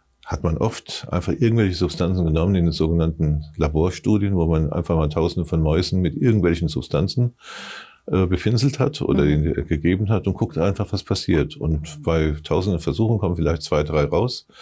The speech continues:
Speaker 1: wo dann tatsächlich was passiert. Dem geht man dann weiter nach und dann kommt's irgendwann zur systematischen Entwicklung eines Produktes.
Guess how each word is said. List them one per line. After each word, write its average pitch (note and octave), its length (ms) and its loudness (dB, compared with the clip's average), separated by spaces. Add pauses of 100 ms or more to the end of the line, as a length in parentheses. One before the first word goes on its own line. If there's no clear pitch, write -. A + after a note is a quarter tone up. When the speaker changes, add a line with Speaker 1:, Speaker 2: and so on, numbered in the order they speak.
(320)
Speaker 1:
wo F2+ 100 2
dann E2+ 220 0
tatsächlich F2+ 360 -2
was C#2+ 180 -2
passiert. F2+ 600 0
Dem E2 140 2
geht F2+ 180 0
man D#2+ 140 0
dann D2+ 140 2
weiter D2+ 260 0
nach D2 220 0
und F#2 120 0
dann F2+ 180 2
kommt's F2+ 300 -4
irgendwann E2+ 360 2
zur D#2+ 140 -2
systematischen D2+ 600 0
Entwicklung D2+ 300 0
eines D2 200 -2
Produktes. - 560 -2